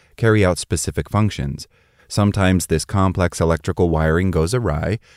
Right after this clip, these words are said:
which can be a factor in neurological and psychiatric disorders.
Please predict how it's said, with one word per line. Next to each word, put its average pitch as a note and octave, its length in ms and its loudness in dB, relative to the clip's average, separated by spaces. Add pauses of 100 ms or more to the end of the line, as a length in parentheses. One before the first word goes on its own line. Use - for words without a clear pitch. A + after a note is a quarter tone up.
which - 220 -4
can A2 160 0
be A#2 80 2
a G#2+ 60 0
factor A2+ 440 0
in F#2+ 140 2
neurological E2+ 680 2
and F2 120 -4
psychiatric D#2+ 600 -4
disorders. D2 640 -4